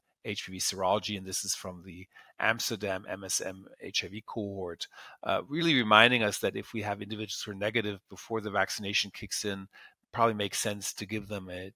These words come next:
taf or T D F containing regimen to make sure that this, as a form of pre-exposure prophylaxis, protects them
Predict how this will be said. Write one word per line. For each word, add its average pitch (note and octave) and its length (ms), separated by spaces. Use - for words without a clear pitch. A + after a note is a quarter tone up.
taf G2+ 260
or F#2+ 80
T - 160
D G2+ 100
F G2 160
containing F#2+ 380
regimen F2+ 400
to F#2 100
make F2 180
sure F#2 320
that F#2+ 120
this, G#2+ 200
as G2 240
a F2+ 40
form C3 280
of G#2 160
pre-exposure G2 520
prophylaxis, - 720
protects - 500
them F2 220